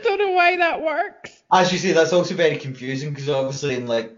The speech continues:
Speaker 1: <laughs>
Speaker 2: the tradition, a witch is just, like, the wise women of your village, so surely you could just go to her door and be like, "All right, Agnes, <laughs> what's happening?" Instead of putting your clothes on the wrong way around and wandering about backwards.
Speaker 1: Apparently in the U K that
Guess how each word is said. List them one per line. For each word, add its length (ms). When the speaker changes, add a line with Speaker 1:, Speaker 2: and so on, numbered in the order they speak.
Speaker 1:
<laughs> 500
Speaker 2:
the 240
tradition, 400
a 60
witch 340
is 80
just, 240
like, 160
the 80
wise 340
women 220
of 120
your 100
village, 400
so 340
surely 240
you 80
could 80
just 140
go 120
to 60
her 100
door 260
and 100
be 60
like, 300
"All 80
right, 140
Agnes, 580
<laughs> 40
what's 180
happening?" 640
Instead 320
of 140
putting 160
your 80
clothes 320
on 280
the 80
wrong 200
way 120
around 260
and 120
wandering 320
about 240
backwards. 440
Speaker 1:
Apparently 840
in 120
the 80
U 160
K 220
that 460